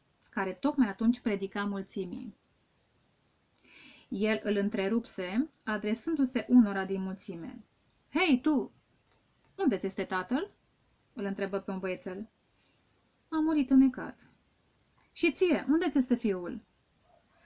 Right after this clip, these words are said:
"S-a sinucis aruncându-se în apă."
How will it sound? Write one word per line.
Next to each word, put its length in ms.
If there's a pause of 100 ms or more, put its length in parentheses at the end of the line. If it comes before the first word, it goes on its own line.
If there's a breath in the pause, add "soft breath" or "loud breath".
(400 soft breath)
"S-a 220
sinucis 580
aruncându-se 600
în 100
apă." 420